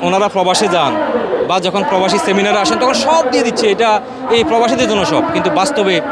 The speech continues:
কোনো সরকার কখনো প্রবাসীদের জন্য কোনো কিছু করে নাই। চব্বিশের আন্দোলনে সর্বশেষ রেমিটেন্স শাটডাউন করতে বলা হলো,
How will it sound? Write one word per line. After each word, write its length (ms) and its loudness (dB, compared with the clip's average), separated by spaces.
কোনো 180 2
সরকার 380 0
কখনো 260 0
প্রবাসীদের 380 0
জন্য 100 0
কোনো 180 0
কিছু 180 -2
করে 180 0
নাই। 140 -2
চব্বিশের 360 2
আন্দোলনে 580 0
সর্বশেষ 600 0
রেমিটেন্স 420 0
শাটডাউন 360 0
করতে 240 -2
বলা 220 0
হলো, 200 -4